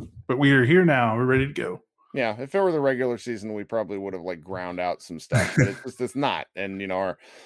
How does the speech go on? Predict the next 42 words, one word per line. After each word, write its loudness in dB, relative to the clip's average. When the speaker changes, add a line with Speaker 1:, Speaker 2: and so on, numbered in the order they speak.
Speaker 2:
you -2
know, 2
the -2
people 2
who 4
are 6
listening 2
to -2
this 2
are 2
truly -2
hardcore -2
fans -4
because -12
there's -10
just -10
not -2
a -8
ton 2
to -4
talk 2
about, 2
about -6
the -10
Mavericks -4
at -20
the -12
moment. -6
Uh, 4
we're 0
talking, 2
we're 2
recording 2
this -2
the -8
day 2
before -2
the -6
Jason -8
Kidd -2
and -6
Nico, 0